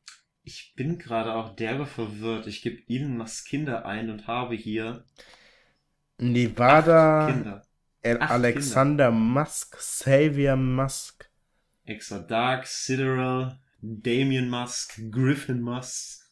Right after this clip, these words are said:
Speaker 1: Kai Musk, Saxon Musk.
Speaker 2: Er hat doch nicht so viele Kinder.
Speaker 1: Saxophone Musk.
Speaker 2: Und die sind auch gar nicht alle in seinem Alter, oder? Äh, im
Speaker 1: Nie im Leben. Wie alt ist Saxophone Musk?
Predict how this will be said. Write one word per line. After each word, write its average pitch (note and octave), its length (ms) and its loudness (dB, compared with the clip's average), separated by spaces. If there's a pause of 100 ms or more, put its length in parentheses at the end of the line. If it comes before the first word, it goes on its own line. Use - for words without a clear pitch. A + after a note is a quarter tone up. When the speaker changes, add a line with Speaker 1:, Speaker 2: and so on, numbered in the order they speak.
(120)
Speaker 1:
Kai C#3 380 0
Musk, C3+ 480 -8
Saxon - 640 -4
Musk. C#3 200 -6
Speaker 2:
Er - 80 -8
hat A2 120 -6
doch A#2+ 60 0
nicht F#2+ 220 -2
so - 80 -16
viele F2+ 260 -10
Kinder. C3+ 300 0
Speaker 1:
Saxophone C3 580 -2
Musk. - 400 -10
Speaker 2:
Und G2+ 80 -10
die G#2 80 -4
sind B2+ 160 0
auch A2 220 4
gar A#2 120 2
nicht A#2 240 -2
alle A#2+ 160 0
in A2+ 120 2
seinem G#2 200 2
Alter, A2 320 0
oder? B2 320 0 (260)
Äh, A#2+ 220 0
im G#2+ 260 -2 (760)
Speaker 1:
Nie F#2 240 -14
im D#2 180 -8
Leben. D#2+ 480 -8
Wie - 100 -10
alt A2 160 -6
ist G#2+ 120 -8
Saxophone A2+ 480 -8
Musk? - 360 -12